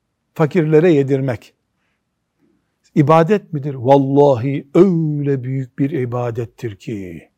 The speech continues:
Resulullah sallallahu aleyhi ve sellem ne buyuruyor?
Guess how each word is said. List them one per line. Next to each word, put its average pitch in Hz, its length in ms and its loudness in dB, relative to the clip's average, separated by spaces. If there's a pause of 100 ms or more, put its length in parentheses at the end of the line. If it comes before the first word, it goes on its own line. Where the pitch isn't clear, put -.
(1080)
Resulullah 151 600 2
sallallahu 160 760 4
aleyhi 170 240 2
ve 170 80 0
sellem 180 380 -2
ne 185 120 0
buyuruyor? 196 380 4